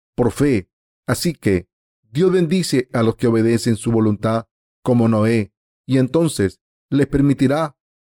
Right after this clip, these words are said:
vivir en un mundo nuevo que vendrá. Aunque este mundo que vemos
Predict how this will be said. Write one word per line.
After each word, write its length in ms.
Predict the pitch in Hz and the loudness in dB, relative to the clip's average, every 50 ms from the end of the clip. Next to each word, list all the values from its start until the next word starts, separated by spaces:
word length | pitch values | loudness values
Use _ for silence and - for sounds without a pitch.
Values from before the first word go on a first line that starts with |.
| _ _ _ | _ _ _
vivir 360 | 135 143 135 131 170 190 190 | 0 0 2 2 2 2 2
en 100 | 190 185 | 2 2
un 220 | 185 185 180 170 170 | 2 2 2 2 2
mundo 280 | 156 123 104 117 117 | 2 2 2 2 2
nuevo 480 | 117 113 113 113 110 110 113 113 - _ _ _ _ _ _ _ | 2 2 2 2 2 0 0 -2 -4 _ _ _ _ _ _ _
que 120 | - 139 131 | -2 0 2
vendrá. 540 | 127 127 123 117 139 160 165 131 - _ _ _ _ _ _ _ _ _ _ - | 2 2 2 2 0 0 -2 -4 -8 _ _ _ _ _ _ _ _ _ _ -2
Aunque 260 | 135 131 123 - 185 | 0 0 0 0 0
este 220 | 180 - - 180 165 | 0 0 2 2 2
mundo 360 | 165 160 147 131 120 120 - | 2 2 2 2 0 0 0
que 120 | - 120 | 0 0
vemos 480 | 117 120 120 113 113 120 127 - - | 0 2 2 2 2 0 0 -2 -6